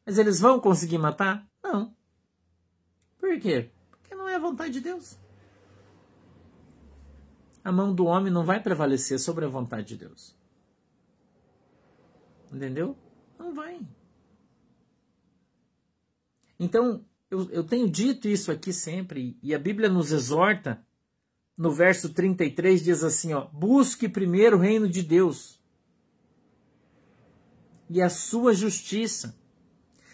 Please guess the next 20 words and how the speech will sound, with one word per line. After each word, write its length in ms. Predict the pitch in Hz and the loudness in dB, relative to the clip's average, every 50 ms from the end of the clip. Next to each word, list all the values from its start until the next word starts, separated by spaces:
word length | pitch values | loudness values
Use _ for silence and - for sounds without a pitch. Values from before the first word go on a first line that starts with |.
| _ _ | _ _
e 140 | - 190 220 | 2 4 6
as 240 | 220 226 208 175 160 | 6 6 6 4 4
demais 580 | 202 214 190 180 185 202 226 226 208 - - | 4 4 6 4 4 4 4 4 4 2 0
coisas 720 | - - - 180 196 220 220 202 160 151 143 123 123 - - - | -2 2 6 8 10 10 10 10 8 4 0 0 -2 -2 -4 -8
vos 380 | 160 139 143 185 240 240 185 | -8 -4 -2 0 2 4 4
serão 440 | - - 233 214 180 175 185 208 220 | 4 4 4 4 6 6 6 6 4
acrescentadas." 1040 | 208 208 - 214 208 196 - 220 214 214 - 196 208 208 190 180 - - - - _ _ _ _ _ _ _ _ _ _ _ _ _ _ _ - | 4 4 2 2 2 2 2 0 -2 -4 -4 -6 -6 -6 -8 -10 -12 -16 -20 -20 _ _ _ _ _ _ _ _ _ _ _ _ _ _ _ -6
Então, 260 | 208 185 269 269 262 | -2 0 2 2 2
o 40 | 269 | 0
que 160 | - 302 277 | 0 -2 0
que 100 | - 262 | 0 4
você 300 | 226 240 226 - 226 196 | 4 4 6 6 4 4
tem 180 | - 220 220 | 4 2 0
que 80 | 208 214 | 2 2
buscar 580 | 185 190 196 185 - - - 202 208 214 208 190 | 2 2 2 2 0 0 2 4 6 6 8 8
hoje? 460 | 180 180 180 170 151 123 120 123 113 | 8 8 8 8 6 2 -2 -4 -4
Você 160 | - - 147 | -4 -6 -6
tem 140 | - 160 156 | -6 -4 -4
que 80 | 156 | -4
buscar 680 | 139 127 117 - - - 127 127 139 160 190 233 - | -4 -4 -4 -6 -6 -6 -4 -2 0 0 -2 -4 -6